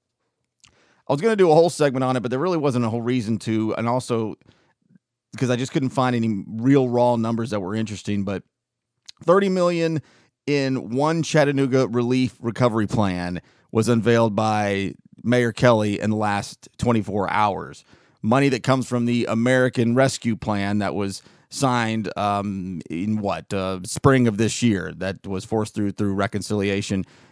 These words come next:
within, uh, the House. So not a bipartisan bill, but a lot of money being spread around.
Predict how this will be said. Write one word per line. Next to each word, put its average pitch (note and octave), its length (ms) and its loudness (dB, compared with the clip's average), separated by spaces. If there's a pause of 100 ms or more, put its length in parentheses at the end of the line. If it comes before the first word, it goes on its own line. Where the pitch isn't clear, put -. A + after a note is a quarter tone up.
within, G#2 500 0
uh, F2+ 300 -2
the F2+ 120 -4
House. F#2+ 340 0
So G#2+ 120 -2
not G#2 340 0
a - 20 -4
bipartisan F#2+ 920 -2
bill, C#3 320 6
but B2+ 180 6
a A#2+ 40 2
lot A2+ 220 -2
of G#2+ 60 -4
money B2+ 300 2
being G2 240 -4
spread G#2 280 -4
around. G#2+ 360 0